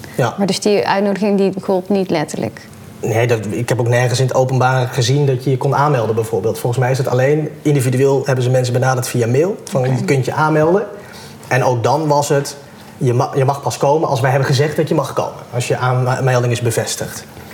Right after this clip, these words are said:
Speaker 1: Nou, nu kreeg, eh, Joaniek Vreeswijk, zit in de initiatiefgroep, die, die stond ook op die genodigde lijst. Die hadden ze wel uitgenodigd, maar die ontving ook geen bevestiging dat ze mocht komen.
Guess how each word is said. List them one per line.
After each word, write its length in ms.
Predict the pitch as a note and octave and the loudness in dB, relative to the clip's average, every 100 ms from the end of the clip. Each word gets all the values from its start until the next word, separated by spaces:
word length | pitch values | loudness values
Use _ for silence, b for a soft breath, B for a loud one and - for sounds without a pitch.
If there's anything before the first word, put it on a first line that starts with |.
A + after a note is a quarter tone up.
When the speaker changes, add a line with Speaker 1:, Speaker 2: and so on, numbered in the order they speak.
| B B B B B B B - | B B B B B B B -6
Speaker 1:
Nou, 220 | - G#2 | -2 0
nu 160 | A#2 A#2 | 0 0
kreeg, 300 | B2+ B2 B2 | 0 0 2
eh, 120 | B2 | 2
Joaniek 320 | A#2+ A#2+ B2 | 2 2 0
Vreeswijk, 560 | - B2+ C#3+ - A#2 A2+ | 0 2 2 2 -2 -2
zit 160 | - A#2 | -2 -2
in 60 | |
de 80 | A2+ | 0
initiatiefgroep, 680 | A#2 A#2 - A#2 - A2 C3 | -2 -2 -2 -2 -2 -2 -2
die, 220 | A#2 A2+ | -2 0
die 320 | A2+ A2+ A2 | 0 0 0
stond 240 | A#2+ B2+ A#2+ | 0 0 2
ook 260 | B2+ C3 | 2 0
op 100 | A#2+ | -2
die 100 | A#2 | -2
genodigde 440 | A#2 B2+ C#3 D#3 C#3+ | 0 2 2 2 2
lijst. 300 | C#3 D3+ F3 | 4 2 0
Die 80 | C3+ | -2
hadden 180 | A2+ A2+ | -2 -2
ze 100 | A2+ | -2
wel 120 | G#2 | -2
uitgenodigd, 760 | B2 C3+ - C3 B2+ C3 B2+ - B B - | 0 0 2 2 2 2 -2 -10 B B -2
maar 80 | B2+ | 0
die 120 | A#2 | 2
ontving 280 | B2+ - C3+ | 0 0 2
ook 200 | C#3 F3 | 0 0
geen 140 | A#2+ | 0
bevestiging 440 | A2+ B2+ B2 - B2+ | 0 0 0 0 0
dat 120 | A#2+ | 0
ze 80 | B2+ | 0
mocht 180 | A#2+ - | 0 0
komen. 340 | B2 G#2 - | 0 0 -4